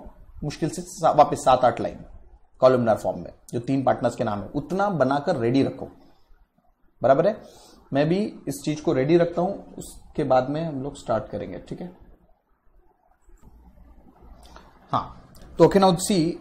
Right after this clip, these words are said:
uh, as you can see, मैं ready हूं realization account के साथ में, then, uh, partners capital account, सात आठ लाइन जो मैंने बोला था, और same bank account, okay? तो चलो now continue, फटाफट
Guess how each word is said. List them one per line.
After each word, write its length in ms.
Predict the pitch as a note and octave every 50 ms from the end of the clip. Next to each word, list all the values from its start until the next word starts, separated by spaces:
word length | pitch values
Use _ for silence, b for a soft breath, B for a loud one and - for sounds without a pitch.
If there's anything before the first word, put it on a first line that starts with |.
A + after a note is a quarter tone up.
| - - -
uh, 280 | C3+ C#3 C#3 C#3 C#3 D3+
as 40 | D#3
you 140 | D#3 D#3+ E3
can 120 | F3 E3+
see, 180 | E3 - F3+ E3+
मैं 160 | D#3+ D#3+ D#3
ready 260 | C#3+ C#3 C3+ C#3+ E3
हूं 180 | F3+ F3 F3 D#3
realization 520 | C3+ C3 C3+ C#3+ D#3 D#3 D3+ D3+ E3 E3+
account 320 | D#3 D3+ D#3 D#3 E3 D#3 -
के 60 | D#3+
साथ 240 | D#3+ D3+ C#3+ - C#3+
में, 160 | D3+ E3 F3 - - - - - - _ _ - _ - _ _ _ - - _ _ _ - _ _ _ _ _ _ -
then, 360 | B2+ C3 C#3+ C#3+ D3 C#3+ C#3+ C#3+
uh, 420 | C#3 C#3 C#3 C3+ C3+ C3 C3 C3 B2+ B2+ - - - - - _ _ _ _ - - - _ _ - - - _ - - - - - - - - _
partners 380 | B2+ B2+ B2+ - D3 D#3 D#3 -
capital 260 | - D3 - D#3 D3+
account, 360 | D3+ - D3 D3 D#3+ D#3 - - - - -
सात 300 | - - C3 B2 B2 C#3
आठ 140 | C#3+ C#3 C#3+
लाइन 220 | C#3+ C#3+ C#3+ C#3+
जो 80 | C#3+ C#3+
मैंने 160 | C#3 C#3 C3+
बोला 200 | C3 C3+ C3+ C3+
था, 160 | C3+ C#3+ E3
और 300 | - - - - - C#3
same 380 | - - - C#3+ C#3 C#3+ D3+ - - - - _ -
bank 260 | C3+ C3 A#2+ A#2+ A#2
account, 260 | - - A2 G#2+ A2 - - - - _ -
okay? 160 | C3 - - F3+ - B B B B B B B B B B B B B B _ _ _
तो 80 | - A#2+
चलो 220 | - C#3+ C3+ B2+
now 140 | A#2 A2+ G#2 - -
continue, 380 | C3+ C3+ B2 A#2+ G#2+ G#2 G#2 - - - _ _ - - - _ - _ - - _ _ _ - _ _ _ _ _ _
फटाफट 500 | E3+ D#3+ F#3 F#3 E3+ G3 D#3 C3+ - -